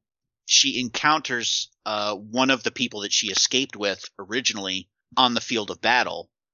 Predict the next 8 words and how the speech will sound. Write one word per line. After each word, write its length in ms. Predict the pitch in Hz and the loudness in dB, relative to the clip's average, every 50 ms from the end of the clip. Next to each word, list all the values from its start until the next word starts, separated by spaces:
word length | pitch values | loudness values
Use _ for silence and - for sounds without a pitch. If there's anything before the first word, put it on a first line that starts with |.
| _ _ _ _ _ _ _ | _ _ _ _ _ _ _
And 140 | - 104 101 | -8 -6 -6
there's, 220 | 104 101 92 - 113 | -4 -4 -4 -2 -2
like, 160 | 104 - - | -4 -2 0
that 180 | 107 104 95 | 0 0 0
moment 380 | 110 117 113 117 110 107 101 98 | -2 -4 -6 -6 -6 -6 -6 -6
of, 320 | - - 95 98 92 85 - - - - | -6 -4 -4 -4 -4 -6 -10 -14 -14 -8
uh, 420 | - 92 92 90 90 90 87 82 73 69 76 - | -4 -2 -2 0 0 -2 -4 -6 -8 -12 -14 -14
reunion, 840 | 110 113 113 110 104 113 127 131 123 113 101 95 90 92 95 - | -12 -8 -4 0 2 2 4 4 4 2 2 0 0 -4 -8 -16